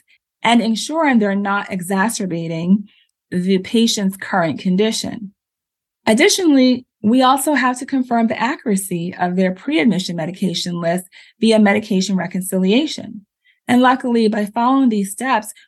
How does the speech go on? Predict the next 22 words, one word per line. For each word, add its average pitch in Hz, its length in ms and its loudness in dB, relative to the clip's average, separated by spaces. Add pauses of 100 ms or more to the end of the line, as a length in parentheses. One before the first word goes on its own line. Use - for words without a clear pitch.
we 254 140 4
can 269 340 2
deprescribe 170 680 0
and 180 140 -4
reduce 202 360 -2
the 196 60 -4
number 175 240 -2
of 165 60 -4
medications 175 760 -2
a 190 60 -10
patient 214 460 -2
needs 165 200 -4
to - 80 -14
take. - 360 -2 (340)
But 208 120 2
the 214 100 2
heart 330 320 2
of 240 80 4
the 208 60 4
matter 202 340 2
remains 190 420 -2
untouched, - 680 -4